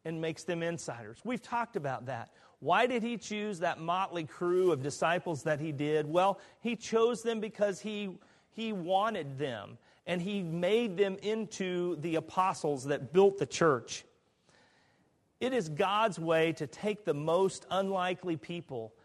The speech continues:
and make them his children and make them trophies of his grace. Now, as you well know, I'm new to Texas, but one thing that, among many things that I love about being here is that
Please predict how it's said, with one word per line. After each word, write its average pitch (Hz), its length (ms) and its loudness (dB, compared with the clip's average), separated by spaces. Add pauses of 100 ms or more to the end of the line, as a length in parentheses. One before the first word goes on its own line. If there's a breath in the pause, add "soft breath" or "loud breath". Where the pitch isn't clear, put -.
(180 soft breath)
and 147 200 -6
make 160 220 -4
them 156 140 -4
his 151 220 -6
children 139 420 -2
and 147 220 -6
make 180 220 -6
them 165 160 -8
trophies 147 640 -4 (260 soft breath)
of 139 200 -2
his 139 320 -4
grace. 123 640 -2 (1600 soft breath)
Now, 143 360 -4 (440 soft breath)
as 143 240 -4
you 208 140 -4
well 170 220 8
know, 160 320 6
I'm 147 260 2
new 185 180 0
to 160 120 -4
Texas, - 720 -6 (160)
but 147 100 -4
one 185 240 2
thing 196 260 2
that, 160 200 4 (420 soft breath)
among 165 320 4
many 233 220 2
things 151 320 -4
that 147 120 2
I 139 100 6
love 139 260 6
about 127 320 2
being 135 260 -4
here 165 260 0
is 151 140 0
that 147 200 -2